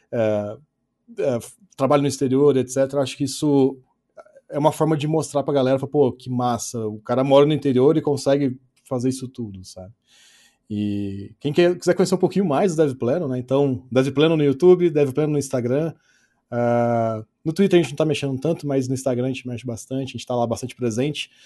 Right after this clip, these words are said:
Ah, devpleno ponto com tem os nossos cursos também, tem bastante material gratuito também. Ah, se você quiser aprender JavaScript, React, ah, Node, Nest, Next, enfim,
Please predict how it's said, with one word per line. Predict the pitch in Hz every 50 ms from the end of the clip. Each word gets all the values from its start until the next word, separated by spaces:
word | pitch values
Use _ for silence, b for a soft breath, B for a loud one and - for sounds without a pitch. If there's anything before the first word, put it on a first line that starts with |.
| b b b b b
Ah, | - 131 123 123
devpleno | 120 147 147 127 - 170 170 160
ponto | - 156 151 127 -
com | - 165 180 202
tem | 185 175 160 151
os | 131
nossos | 139 139 - 131 -
cursos | - - - 147 160 170 - - 117
também, | - 123 113 104 113 156 156
tem | - 131
bastante | 127 120 - 131 -
material | 143 123 - 127 127 123
gratuito | 120 120 110 - _ - 127 120 _
também. | - - 107 104 104 110 139 160 _ _ _ _ _ _ _ _ _ _ _
Ah, | - 117 110 107
se | -
você | 120 - - 110
quiser | 107 117
aprender | 117 - 123 120 120 120
JavaScript, | 117 123 127 107 - - 147 143 139 - -
React, | 110 113 113 110 117 127 131 120 - - - - - 120 113 110 107 107 104 101 98 95 _ _ -
ah, | 120 110 104 101 101
Node, | 110 123 135 139 131 - 117
Nest, | 104 113 123 131 127 - - - -
Next, | 107 107 110 123 135 135 135 - - - - -
enfim, | 113 110 107 107 110 113 113 - - - 127 139 156 147